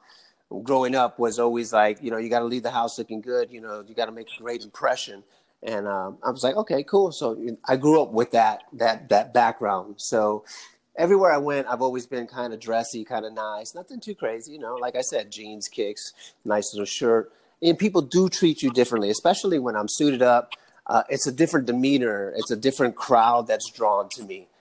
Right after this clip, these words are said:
Uh, older, a little bit more sophisticated, a little bit more rounded with their money.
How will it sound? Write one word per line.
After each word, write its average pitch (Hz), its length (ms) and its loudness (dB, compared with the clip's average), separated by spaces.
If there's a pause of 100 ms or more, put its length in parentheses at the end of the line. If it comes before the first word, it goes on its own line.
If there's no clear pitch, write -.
(200)
Uh, 98 400 -4
older, 117 520 2
a 113 40 0
little 117 160 0
bit 110 100 -2
more 113 180 -2
sophisticated, 107 1080 -4 (260)
a - 40 -10
little 113 200 2
bit 110 120 0
more 110 280 0
rounded 104 480 4
with 107 160 0
their 101 140 -2
money. 104 520 -2